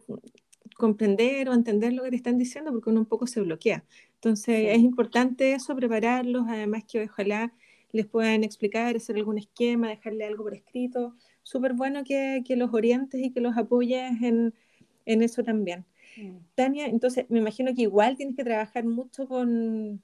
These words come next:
Speaker 1: con, con refuerzo, con psicología positiva, ¿no? Para reforzar la, la confianza, la autoestima. Yo creo que eso es fundamental en tu rol.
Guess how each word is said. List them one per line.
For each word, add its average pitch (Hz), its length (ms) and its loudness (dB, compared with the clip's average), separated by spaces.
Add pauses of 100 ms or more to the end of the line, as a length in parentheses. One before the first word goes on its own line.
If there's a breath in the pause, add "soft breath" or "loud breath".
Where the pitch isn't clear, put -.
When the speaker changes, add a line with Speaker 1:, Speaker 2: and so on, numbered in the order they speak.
Speaker 1:
con, 202 460 -8
con 185 320 -10
refuerzo, 254 540 2
con 233 120 2
psicología 226 680 2
positiva, 214 500 -10
¿no? 220 180 -10
Para 214 320 -10
reforzar 208 480 -10
la, 208 220 -4
la 196 120 -6
confianza, 226 600 -2
la 202 80 2
autoestima. 233 640 0
Yo 220 120 -2
creo 226 120 -4
que 220 60 -4
eso 226 140 -10
es - 60 -12
fundamental 208 640 -4
en 277 160 -10
tu 269 240 -6
rol. 269 300 -4